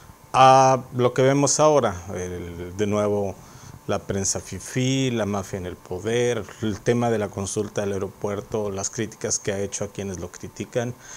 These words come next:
anticipan que va a tener un gobierno como se esperaba, como se suponía lo iba, lo iba a tener, un gobierno en el que él define quién es el pueblo bueno y quién es el pueblo malo.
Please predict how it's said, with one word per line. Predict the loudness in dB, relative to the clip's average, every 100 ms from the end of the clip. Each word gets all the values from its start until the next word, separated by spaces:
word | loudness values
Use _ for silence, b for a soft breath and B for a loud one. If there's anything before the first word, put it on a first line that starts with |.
| B B
anticipan | -2 0 2 2 4 2 4
que |
va | 2 2
a | 2
tener | 0
un | 0 0
gobierno | 2 2 0 -2
como | -2 -2
se | -2 -6
esperaba, | -4 -4 -2 -2 -6 -8
como | -6 -6
se | -4
suponía | -6 -6 -6 -4 -4
lo | -2
iba, | -2 -4 -8 B B B B B -2
lo | 2
iba | 4
a | 2
tener, | -2 -4 -2
un | 0
gobierno | 0 0 -2
en |
el | -4 -4
que | -6 -4
él | 2 4 4 2 B B -20 -20 -20 -20 -20 -20 -20 B B B -10
define | 0 2 2 0 0 0 -2
quién | -2 0
es | 0 -2
el | -2
pueblo | 0 0 0
bueno | 2 0 0 -4
y | -8 -6
quién | -2 -2
es | -2 -4
el | -6
pueblo | -6 -4 -6
malo. | -8 -10